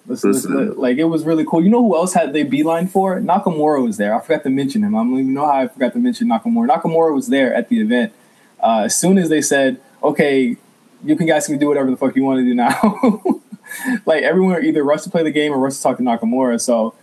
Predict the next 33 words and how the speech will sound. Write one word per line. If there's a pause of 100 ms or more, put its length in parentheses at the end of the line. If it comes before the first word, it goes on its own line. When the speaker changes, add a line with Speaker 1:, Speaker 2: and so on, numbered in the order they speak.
(300)
Speaker 1:
uh,
I, (460)
I,
I
picked
Carmella, (160)
you
know,
because (360)
she
was,
she
was,
nobody
was
talking
to
her.
I
thought
she
Speaker 2:
Mm.
Speaker 1:
was (300)
Speaker 2:
Wow. (220)
She's
not
lame.
Oh
my
God,
Russ,
you
know